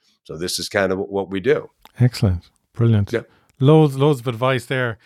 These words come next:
Speaker 2: And even, I think, to bring it back to starting off in bartendering, I think it's so important for young people as well to put themselves out there where they have to engage with a customer on a floor.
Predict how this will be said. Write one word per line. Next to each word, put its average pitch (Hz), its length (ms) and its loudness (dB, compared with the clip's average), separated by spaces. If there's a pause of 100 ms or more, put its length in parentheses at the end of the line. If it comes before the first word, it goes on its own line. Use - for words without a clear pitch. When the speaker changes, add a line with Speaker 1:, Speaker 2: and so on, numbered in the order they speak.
(360)
Speaker 2:
And 147 140 2
even, 160 180 2
I 143 80 2
think, 143 220 -4
to - 80 -8
bring 139 220 2
it 131 180 0 (500)
back 127 300 2
to 131 300 2
starting 127 480 0
off 123 260 2
in 117 120 0
bartendering, 113 840 0 (320)
I 123 60 -8
think 123 180 -2
it's - 100 -6
so 135 240 4
important 123 460 2
for - 160 -2
young 120 260 2
people 117 320 -4
as 107 140 -4
well 113 320 0 (440)
to - 100 -16
put - 260 0
themselves 117 540 2
out 123 280 2
there 117 140 2
where 110 180 2
they 110 140 -2
have - 560 -2 (100)
to 113 460 2 (520)
engage 120 840 4 (120)
with 117 220 2
a 117 40 -4
customer 113 680 -2
on 113 320 0
a 107 80 -2
floor. 110 480 0